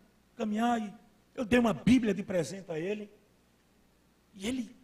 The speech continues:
um dia, eu tava saindo, ele disse: "Pastor, eu quero pregar assim como o senhor, pastor."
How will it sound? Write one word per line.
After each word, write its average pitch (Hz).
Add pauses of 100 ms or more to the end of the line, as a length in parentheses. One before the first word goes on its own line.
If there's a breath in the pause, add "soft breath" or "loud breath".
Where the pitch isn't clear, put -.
(420)
um 190
dia, 226 (760)
eu 175
tava 214
saindo, 226 (840)
ele 170
disse: 175
"Pastor, 175 (520 soft breath)
eu 165
quero 233
pregar 196
assim 226
como 226
o 254
senhor, 208
pastor." -